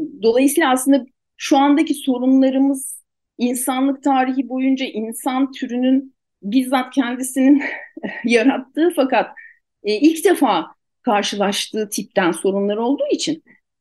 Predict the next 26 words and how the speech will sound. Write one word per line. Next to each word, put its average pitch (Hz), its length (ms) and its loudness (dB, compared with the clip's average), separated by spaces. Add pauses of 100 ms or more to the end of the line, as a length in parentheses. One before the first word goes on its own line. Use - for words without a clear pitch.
net 381 320 4
olarak 277 460 2
çözüm, 262 540 2 (360)
e, 214 60 -2 (580)
lerimiz 254 420 6
de 202 60 4
yok 220 400 2
kafamızda. 135 460 -6
Yani 233 400 0
biz 269 240 4
bu 311 200 2
çözümleri 277 680 2
sürekli 277 440 -2
deneyeceğiz, 240 600 6
yanılacağız, 247 680 2
bir 247 200 -2
daha 262 220 0
deneyeceğiz, 208 480 -2
bir 254 100 -6
daha 262 160 0
yanılacağız. 196 560 -2 (880)
Jenerasyonları 302 1000 4
alacak 220 480 0
işin 165 260 -8
içine. - 300 -10 (520)
Dolayısıyla 302 800 -2